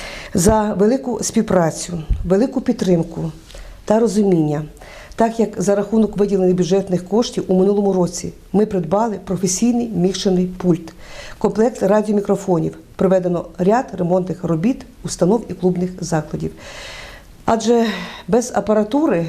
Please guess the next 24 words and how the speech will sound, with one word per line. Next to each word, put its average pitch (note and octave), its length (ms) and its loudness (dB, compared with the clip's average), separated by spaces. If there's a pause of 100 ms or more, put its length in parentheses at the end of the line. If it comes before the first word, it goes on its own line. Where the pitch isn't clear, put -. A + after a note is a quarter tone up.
(120)
сьогодні G#3+ 400 0
не G#3 100 4
можна G#3+ 260 2
видати A3+ 340 0
повноцінний G3+ 680 0
творчий F3+ 520 -2 (140)
продукт, D3+ 500 -6 (120)
так A#3+ 240 0
як F3+ 100 -8 (180)
не F3+ 100 -2
може F#3 340 0 (240)
пекар - 300 -4 (120)
спекти - 380 -6
хліб - 300 -6 (120)
без D#3+ 160 -6
муки. D3 320 -6 (1120)
І B3+ 320 6 (460)
хочу C4+ 260 -2
сказати A3 400 2
ще, - 240 -2
що F#3+ 380 0
працівники G#3+ 680 0 (1000)
галузі G#3+ 380 0
культури, F3 480 -4